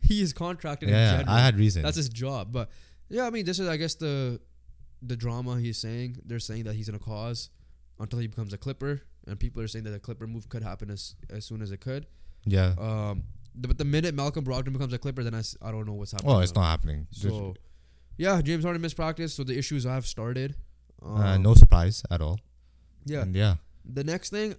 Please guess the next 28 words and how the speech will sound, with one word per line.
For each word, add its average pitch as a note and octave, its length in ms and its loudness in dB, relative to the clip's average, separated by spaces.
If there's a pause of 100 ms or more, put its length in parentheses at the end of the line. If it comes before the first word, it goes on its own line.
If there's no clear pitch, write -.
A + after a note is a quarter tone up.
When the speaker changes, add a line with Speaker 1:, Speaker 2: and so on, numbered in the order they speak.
(140)
Speaker 1:
I C#3+ 140 -4
have D3+ 400 -4
is C3 220 -6
I C3+ 60 -6
put D3 200 -6
Joel D3 220 -4
Embiid's C3+ 340 -6
name C3 180 -4
on A#2+ 100 -8
the A#2 60 -8
board A2+ 340 -6
there, G#2 260 -8 (460)
and C#3 160 -6
the C#3+ 120 -2
reason F#3 360 -4
is C3+ 180 -6
this: A2+ 420 -8 (960)
he E3+ 120 -8
signed F3 220 -4
a D#3+ 60 -4
shoe D3+ 240 -4
deal. G#2+ 280 -8 (920)
Did C3+ 80 -6
you C3+ 100 -2
see D3+ 160 -6
this? A2 440 -8 (280)
Speaker 2:
I F2 120 -2
didn't, F#2 140 -4